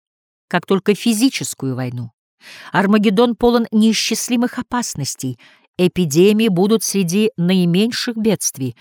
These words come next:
Главное пагубное следствие будет в психическом извращении.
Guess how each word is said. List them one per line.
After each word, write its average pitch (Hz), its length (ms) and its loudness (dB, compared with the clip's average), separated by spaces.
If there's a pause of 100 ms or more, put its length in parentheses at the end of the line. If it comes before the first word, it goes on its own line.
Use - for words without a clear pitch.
(260)
Главное 170 640 2
пагубное 196 480 0
следствие 185 600 -4
будет 180 340 -2 (360)
в - 180 -20
психическом - 880 -4
извращении. 160 920 -4